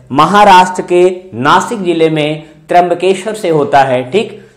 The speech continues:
तो कहां से उग रही है नदी, कहां से उद्गम हो रहा है? महाराष्ट्र। महाराष्ट्र के किस जिले से? महाराष्ट्र के नासिक जिले से इसका उद्गम हो रहा है। जिस नदी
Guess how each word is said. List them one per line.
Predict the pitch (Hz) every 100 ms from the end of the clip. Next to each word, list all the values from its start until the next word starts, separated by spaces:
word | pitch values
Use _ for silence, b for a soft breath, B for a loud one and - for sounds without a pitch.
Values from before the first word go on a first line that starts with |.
| -
तो | 143
कहां | 143 165
से | 160 180
उग | 170 175
रही | 180 180
है |
नदी, | 180 170 156
कहां | 139 151
से | 180
उद्गम | 165 175
हो | 180 175
रहा | 175 175
है? | 175 202 240 B B -
महाराष्ट्र। | 127 151 151 190 190 175 160 160 - 139 92 B B B 127
महाराष्ट्र | 143 156 180 185 175 190 185
के | 185 190
किस | 180 220 175
जिले | 208 202 196
से? | 170 117 - B B B B -
महाराष्ट्र | 135 147 175 175 151 147 -
के | 131 135 135 165 185 - -
नासिक | 127 143 156 170 - - 226 165
जिले | 165 165 160
से | 151 147 131 139 - - -
इसका | 147 151 117
उद्गम | 113 107 104 175
हो | 196 185
रहा | 185 180 185
है। | 185 190 220 - -
जिस | 135 127
नदी | 127 135 143 156